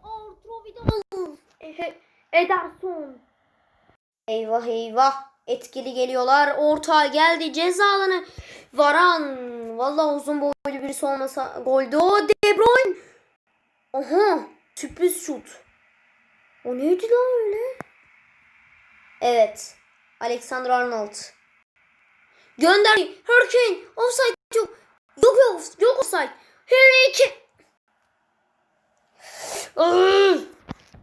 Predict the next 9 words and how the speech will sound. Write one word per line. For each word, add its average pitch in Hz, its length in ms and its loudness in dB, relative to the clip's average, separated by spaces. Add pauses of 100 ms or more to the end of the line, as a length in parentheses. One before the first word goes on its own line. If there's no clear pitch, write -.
(3000)
Ya 392 80 4
abi 403 240 2
o 403 260 2
pası 427 280 0
at 440 300 -2
at. 466 320 -2 (220)
Ondan 427 280 0
sonra 403 220 -4 (100)
atama. 403 520 -4